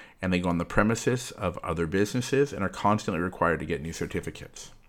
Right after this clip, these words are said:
Now, on the other side of the coin, you have businesses that are light on certificates, like professional liability. That's not an industry, <laughs> but I'm sorry, uh, businesses that require professional liability or E and O insurance, even small ones.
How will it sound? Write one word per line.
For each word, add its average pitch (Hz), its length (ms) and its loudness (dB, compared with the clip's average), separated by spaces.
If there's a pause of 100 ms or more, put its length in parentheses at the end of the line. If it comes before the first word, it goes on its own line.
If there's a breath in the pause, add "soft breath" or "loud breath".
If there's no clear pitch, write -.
(800 soft breath)
Now, 120 140 8
on 127 40 10
the 131 120 10
other 277 160 8
side 90 240 6
of 80 100 0
the - 60 -4
coin, 104 440 -2 (240)
you 101 120 0
have 92 180 4
businesses 104 600 2
that 139 180 0
are 165 100 8
light 147 320 8
on 101 140 4
certificates, - 720 -4 (720 loud breath)
like 87 380 2
professional 98 500 4
liability. 113 640 6 (1120 soft breath)
That's 85 240 2
not 80 180 4 (140)
an 80 100 -4
industry, 160 480 10
<laughs> - 0 -
but - 400 12
I'm 87 160 0
sorry, 92 380 2
uh, 80 180 -4
businesses 104 500 4
that 90 100 4
require 104 380 8
professional 131 460 8
liability 123 420 8
or 85 60 6
E 98 220 4
and 95 80 6
O 95 100 4
insurance, 135 420 0 (300)
even 104 220 2
small 156 260 8
ones. - 320 -2